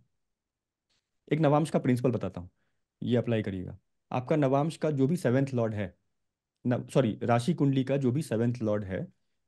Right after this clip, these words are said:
वो नवांश कुंडली में अगर बढ़िया जा करके बैठा है और सिक्स्थ, एट्थ और ट्वेल्थ के लॉर्ड के साथ कॉम्बिनेशन नहीं बना रहा है,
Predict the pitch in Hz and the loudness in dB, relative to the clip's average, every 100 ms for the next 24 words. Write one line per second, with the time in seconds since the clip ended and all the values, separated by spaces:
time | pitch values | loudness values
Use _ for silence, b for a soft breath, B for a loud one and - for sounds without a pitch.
0 | _ 123 180 147 120 120 143 - 127 127 | _ 2 2 4 2 0 -2 0 0 2
1 | 123 110 170 - _ _ _ _ _ _ | 2 0 -4 -10 _ _ _ _ _ _
2 | - 123 156 190 - - 110 120 151 147 | -4 2 2 2 -4 -8 0 2 4 2
3 | 131 135 135 104 107 87 - _ _ _ | 2 0 -2 -2 -4 -8 -10 _ _ _
4 | _ _ - 131 170 143 156 - 135 156 | _ _ -4 0 0 0 -2 0 0 0
5 | - - - 135 127 127 139 123 123 123 | -2 -2 0 2 2 2 2 2 0 -4
6 | 135 - 110 110 110 120 110 110 101 95 | -6 -4 -2 -2 -2 -4 -2 -2 -4 -4
7 | 92 92 110 - | -6 -8 -8 -10